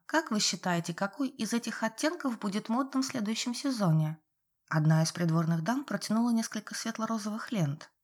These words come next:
Я ткнула наугад в одну из них и выслушала комплименты моему вкусу и проницательности. Другой захотелось обсудить последние новинки парфюма.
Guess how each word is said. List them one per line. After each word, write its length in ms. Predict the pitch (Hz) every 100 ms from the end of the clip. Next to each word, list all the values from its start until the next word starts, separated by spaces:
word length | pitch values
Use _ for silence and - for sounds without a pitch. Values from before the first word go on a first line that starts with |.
| _ _
Я 160 | 214
ткнула 340 | 208 - 208 202
наугад 440 | 208 220 277 302
в 40 | 226
одну 220 | 202 247
из 120 | 233
них 460 | 185 151 - - _
и 100 | -
выслушала 460 | 196 190 180 180 175
комплименты 600 | 175 170 180 160 160 165
моему 280 | 170 170 165
вкусу 440 | - 233 262 277
и 160 | 269 208
проницательности. 1120 | 226 233 269 262 175 147 139 - - 165 - _ _ _ _ _
Другой 380 | 165 170 156 208
захотелось 560 | 277 254 - 180 180 -
обсудить 480 | 170 - 160 170 -
последние 480 | 180 - 180 165
новинки 420 | 160 160 175 220 220
парфюма. 760 | 240 - - 143 135 131